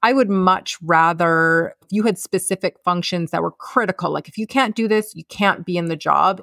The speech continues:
That was part of an in-person interview where you actually had a computer set up and asked them to perform the function, because that will also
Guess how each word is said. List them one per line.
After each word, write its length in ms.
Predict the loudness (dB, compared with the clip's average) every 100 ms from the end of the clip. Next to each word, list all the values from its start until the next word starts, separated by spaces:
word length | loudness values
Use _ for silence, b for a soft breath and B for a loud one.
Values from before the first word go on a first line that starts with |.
| -2
That 140 | -2
was 140 | -2 -4
part 240 | -2 0
of 120 | 0
an 160 | -2 -6 -6
in-person 640 | -8 -6 -8 -8 -6 -8
interview 580 | -8 -8 -6 -4 -2 -2 -6 B
where 120 | 0
you 140 | 0 0
actually 400 | -2 -2 -2 -2
had 160 | 0 -2
a 40 |
computer 380 | -4 -6 -6 -6
set 200 | -4 -2
up 160 | -2 -2
and 100 | -4
asked 260 | -2 -2 -4
them 120 | -8 -8
to 80 |
perform 560 | -14 -16 -8 -4 -4 -6
the 80 | -12
function, 640 | -10 -10 -10 -8 -6 -6 -8 B B B -8
because 340 | -6 -2 0
that 140 | 2 2
will 120 | 0
also 800 | 2 0 0 0 2 2 2 0